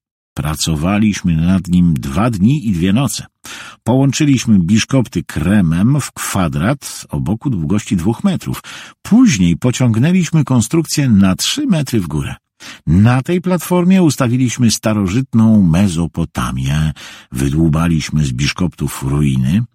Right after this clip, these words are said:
zrobiliśmy rzeki z marcepanu, a także drzewa,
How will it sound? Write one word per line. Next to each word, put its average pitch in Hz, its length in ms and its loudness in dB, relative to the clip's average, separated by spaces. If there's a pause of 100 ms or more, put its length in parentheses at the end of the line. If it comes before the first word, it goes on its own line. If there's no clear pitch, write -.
(320)
zrobiliśmy 104 600 2
rzeki 90 500 0
z 73 100 -6
marcepanu, 92 1000 0
a 131 100 0
także 71 360 -4
drzewa, 113 560 -2